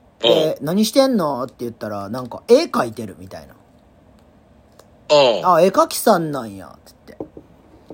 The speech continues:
Speaker 1: うん。
Speaker 2: で、なんか、あの、インスタとか交換して。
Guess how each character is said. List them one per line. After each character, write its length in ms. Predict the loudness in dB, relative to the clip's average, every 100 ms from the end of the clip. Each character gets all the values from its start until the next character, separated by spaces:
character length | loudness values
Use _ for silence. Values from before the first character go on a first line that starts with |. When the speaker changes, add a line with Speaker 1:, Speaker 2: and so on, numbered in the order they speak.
| -14 0
Speaker 1:
う 40 |
ん。 20 |
Speaker 2:
で、 520 | 2 2 2 0 -2 -4
な 140 | -4
ん 100 | -4
か、 180 | -6 -12 -14 _ _ -20 -16
あ 120 | -10 -8
の、 120 | -6
イ 100 | -4
ン 80 | -2
ス 80 |
タ 140 | 0 0
と 80 | 0
か 80 |
交 240 | -2 4 4
換 260 | 6 2
し 120 | 0 -6
て。 180 | -10